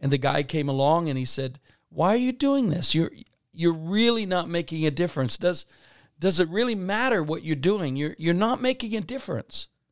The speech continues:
And the man didn't say anything. He just reached down and picked up another starfish, and he threw it out to the sea. And then he turned to the man and said,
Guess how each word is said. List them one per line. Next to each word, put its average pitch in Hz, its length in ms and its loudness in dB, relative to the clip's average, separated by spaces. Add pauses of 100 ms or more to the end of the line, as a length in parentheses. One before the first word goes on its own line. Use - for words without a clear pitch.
(600)
And 123 140 0
the 120 40 2
man 135 320 0
didn't 131 260 -6
say 127 260 -6
anything. 127 320 -6
He 120 100 -6
just 113 440 -2 (600)
reached 131 300 -2
down 123 240 -4
and 113 140 -8
picked 135 240 -4
up 120 120 0
another 117 300 0
starfish, 117 840 0 (800)
and 117 120 4
he 107 100 2
threw 135 320 0
it 123 80 4
out 117 180 2
to - 80 -6
the 110 80 -4
sea. 113 440 0 (600)
And 110 120 -2
then 113 120 2
he 113 80 0
turned 117 320 0
to 110 100 -4
the 104 80 -2
man 104 300 0
and 101 120 -4
said, 104 360 -2